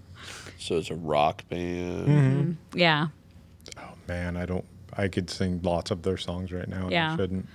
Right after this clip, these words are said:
Speaker 3: But my favorite, my favorite Christian group from when I was a kid was P F R. And their name stands for Pray for Rain. They originally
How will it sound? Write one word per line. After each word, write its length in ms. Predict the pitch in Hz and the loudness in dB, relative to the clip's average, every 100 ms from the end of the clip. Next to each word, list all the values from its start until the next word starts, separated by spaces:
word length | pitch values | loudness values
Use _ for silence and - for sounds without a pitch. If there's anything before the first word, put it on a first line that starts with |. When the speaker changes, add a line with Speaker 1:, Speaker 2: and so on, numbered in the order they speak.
| - | -4
Speaker 3:
But 100 | 214 | 2
my 120 | 220 | 4
favorite, 720 | 185 208 226 233 233 202 - - - | 6 6 6 6 6 6 4 0 0
my 180 | 196 185 | 4 4
favorite 640 | - - 233 269 277 277 | 2 6 8 8 8 4
Christian 580 | - 240 - - 226 220 | 6 4 4 0 2 4
group 440 | 180 175 170 170 - - - - - - - | 4 4 4 2 -4 -16 -16 -16 -18 -20 -20
from 260 | - 208 196 | -2 2 4
when 140 | 185 | 4
I 80 | 180 | 6
was 160 | 175 156 | 4 2
a 40 | |
kid 300 | 151 - 175 | 0 4 4
was 220 | 151 156 - | 4 0 -2
P 240 | - 175 | -4 -2
F 200 | 151 - | 0 -2
R. 360 | - - - - - - - - - - - - - - - - | -6 -4 -4 -6 -20 -20 -20 -20 -20 -20 -20 -20 -20 -20 -8 2
And 280 | 185 170 180 | 4 6 6
their 120 | 190 | 6
name 220 | 185 180 | 6 4
stands 340 | - 180 165 | 2 2 2
for 120 | - 165 | 0 -2
Pray 220 | - 175 | 4 4
for 160 | 165 165 | 4 4
Rain. 260 | 170 170 | 4 4
They 120 | 170 175 | 4 4
originally 880 | 185 190 220 214 190 175 160 156 | 4 4 4 4 4 4 2 -2